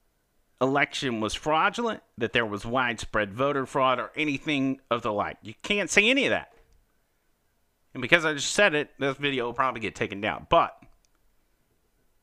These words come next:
you can't say it without, and they put this in there, without documentation or evidence that what you are saying is true. So we may have to start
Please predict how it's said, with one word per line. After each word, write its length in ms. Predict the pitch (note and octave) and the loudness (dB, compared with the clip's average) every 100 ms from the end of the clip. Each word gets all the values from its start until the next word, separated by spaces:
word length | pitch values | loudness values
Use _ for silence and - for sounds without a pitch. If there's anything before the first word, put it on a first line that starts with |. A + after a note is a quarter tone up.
| _ _ _ _ _ _ _ _ _ - | _ _ _ _ _ _ _ _ _ -16
you 100 | E3 | -4
can't 280 | G#3 G#3 - | 0 0 0
say 260 | A#3+ A3+ | 2 2
it 100 | E3+ - | 0 -2
without, 420 | F#3+ A3 B3+ - - | 0 2 2 0 -2
and 380 | E3 E3 C#3+ C#3+ | -2 -2 0 0
they 100 | C#3 | 0
put 240 | - A#3+ | -4 -6
this 200 | D3+ D#3 | -6 -2
in 60 | D#3+ | -2
there, 160 | B2 | -2
without 400 | C#3 D3+ B2 G#2 | 2 2 2 -4
documentation 1000 | G2+ C3+ D#3 - F3+ F#3+ F#3+ D#3+ D3 G3+ - _ _ _ _ _ _ _ _ _ _ | 0 2 2 -2 -4 -2 0 0 -2 -6 -14 _ _ _ _ _ _ _ _ _ _
or 380 | C3 B2+ C3 B2+ - | -2 2 2 2 2
evidence 800 | F3+ G3 B2 A2 G2+ - - - - _ - | 2 2 -2 -4 -4 -8 -14 -14 -20 _ -6
that 180 | A2+ - | -4 -2
what 220 | C3+ - | -4 0
you 140 | C3 | 0
are 120 | B2 A#2 | 0 0
saying 440 | C#3+ A#2 A2+ F#2+ | 0 2 0 -2
is 180 | F2+ - | -6 -4
true. 300 | - C#3+ - _ _ _ _ _ _ _ _ _ _ - _ _ _ _ _ _ _ _ _ _ _ _ - - - - - - - | 0 0 -2 _ _ _ _ _ _ _ _ _ _ -20 _ _ _ _ _ _ _ _ _ _ _ _ -18 -16 -16 -18 -18 -18 -12
So 260 | - D#3+ D#3 | 0 2 2
we 180 | C#3+ D3+ | 2 0
may 140 | E3+ | 0
have 220 | E3 C#3 | -2 -4
to 80 | - | -4
start 480 | - D3+ C3+ G#2+ | 2 6 6 6